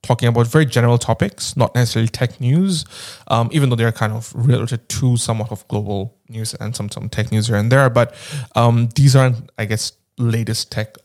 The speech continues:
updates news. A-, and we were thinking maybe that's a route we, we potentially might go. So what, those listening in, those watching, what do you think? We'd love to know, I guess, your, your thoughts on, on us kind of reshaping the way we,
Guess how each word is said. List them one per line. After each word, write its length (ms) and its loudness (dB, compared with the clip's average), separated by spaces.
updates 500 -8
news. 300 -6
A-, 60 0
and 340 2
we 60 4
were 100 6
thinking 440 2
maybe 300 2
that's 320 -2
a 60 6
route 380 2
we, 320 0
we 120 -12
potentially 480 0
might 200 -2
go. 160 6
So 260 4
what, 560 -2
those 260 4
listening 320 2
in, 120 6
those 160 6
watching, 420 4
what 240 2
do 60 6
you 60 6
think? 220 2
We'd 120 2
love 120 2
to 80 -4
know, 220 6
I 80 4
guess, 200 0
your, 140 0
your 140 0
thoughts 400 -2
on, 160 0
on 280 -4
us 200 -2
kind 160 0
of 140 0
reshaping 600 2
the 80 -4
way 160 -2
we, 360 -8